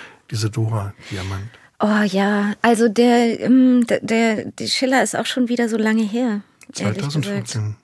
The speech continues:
Speaker 1: ja.
Speaker 2: Ja. Wir hatten da eine total lange Probenzeit,
Speaker 1: Mhm.
Speaker 2: das fand ich richtig schön. Also da hat dem, dem Dominik Graf war so wichtig, dass wir, ähm,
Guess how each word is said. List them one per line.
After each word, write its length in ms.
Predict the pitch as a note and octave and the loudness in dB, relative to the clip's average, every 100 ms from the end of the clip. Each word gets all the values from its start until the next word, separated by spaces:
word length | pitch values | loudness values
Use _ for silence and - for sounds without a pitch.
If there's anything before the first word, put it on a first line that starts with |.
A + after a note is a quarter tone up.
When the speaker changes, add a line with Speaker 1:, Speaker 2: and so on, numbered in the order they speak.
| - | -10
Speaker 1:
ja. 240 | G#2 A2+ - | -8 -8 -8
Speaker 2:
Ja. 160 | G3 G3+ - - - | -10 -12 -14 -14 -2
Wir 160 | A3 | 0
hatten 220 | B3 D#4+ C#4 | 0 2 4
da 80 | |
eine 140 | A#3 G#3 | 4 2
total 400 | G#3 - A3 B3 | -2 -4 -2 2
lange 320 | G#3 A3 A#3+ | 2 2 0
Probenzeit, 600 | - F#3 G#3+ F#3 A2 G2 | 0 -2 0 0 0 0
Speaker 1:
Mhm. 40 | |
Speaker 2:
das 140 | D3 - | 0 -2
fand 220 | A3+ G3+ | -4 -4
ich 160 | D#3+ D#3 | -2 -6
richtig 320 | D#3 - - | -4 -6 -6
schön. 340 | D3+ D#3 E3 - - - | -2 -2 -2 -6 -16 -6
Also 180 | - F3 | 0 2
da 200 | E3+ F3 | 2 2
hat 240 | F#3+ - - | 0 -6 -6
dem, 280 | F#3+ F#3 E3+ _ | -2 0 -2 _
dem 260 | E3+ E3+ F3+ | -2 0 0
Dominik 380 | E3+ F3+ F3+ - | 0 0 0 -2
Graf 300 | F3 F#3+ - | 0 0 2
war 100 | F3 | 0
so 120 | E3 | 0
wichtig, 360 | G3 - E3 - | -4 -4 -8 -4
dass 240 | D#3+ - | -6 -2
wir, 240 | E3 D#3+ D#3+ - - - - - | -2 -2 -4 -12 -20 -20 -10 -2
ähm, 420 | E3+ E3+ E3+ E3 | 0 2 2 0